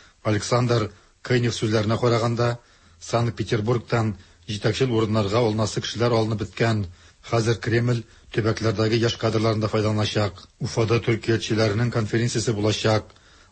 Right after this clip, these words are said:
Урал, Алтай, киләчәккә гасырлар аша дип аталган Бөтен Русия конференциясе егерме җиденче, егерме сигезенче июнь көннәрендә эшләячәк. Анда Урал, Алтай төбәге төрки халыкларының,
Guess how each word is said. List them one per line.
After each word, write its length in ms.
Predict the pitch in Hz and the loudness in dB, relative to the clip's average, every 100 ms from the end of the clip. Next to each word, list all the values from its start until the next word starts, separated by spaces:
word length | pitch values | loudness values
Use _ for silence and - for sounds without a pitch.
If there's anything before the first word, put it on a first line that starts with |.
| - | -4
Урал, 300 | 104 120 120 | 0 2 2
Алтай, 440 | 107 - 113 113 - - _ - | 0 0 0 0 -6 -20 _ -6
киләчәккә 480 | 110 107 110 - 110 | -2 0 -2 -2 0
гасырлар 400 | 107 - 113 123 | 0 0 0 0
аша 180 | 110 110 | 0 0
дип 140 | 110 110 | 0 0
аталган 520 | 110 110 117 113 107 - - _ | 0 0 2 0 -2 -10 -20 _
Бөтен 260 | 110 110 113 | -6 -2 0
Русия 260 | 107 - 117 | 0 0 0
конференциясе 840 | 113 104 113 117 127 117 120 117 - - - _ | 0 0 0 2 0 0 0 0 -4 -20 -20 _
егерме 300 | 110 107 110 | -2 0 2
җиденче, 560 | 98 98 101 - 123 123 - - - | 0 0 -2 0 0 0 -10 -20 -4
егерме 300 | 104 107 107 | 0 2 0
сигезенче 400 | 113 104 95 143 | 0 0 0 2
июнь 200 | 123 120 | 2 2
көннәрендә 420 | 113 113 110 113 | 2 2 2 0
эшләячәк. 600 | - 110 135 110 104 - - - | 2 0 2 2 0 -2 -20 -6
Анда 300 | 107 107 120 | -2 0 2
Урал, 300 | 127 107 123 | 2 2 2
Алтай 260 | 123 104 120 | 2 0 -2
төбәге 340 | 110 107 113 117 | 0 0 0 0
төрки 200 | 107 117 | -2 0
халыкларының, 720 | 113 113 117 117 113 117 110 | 0 0 2 0 2 -2 -2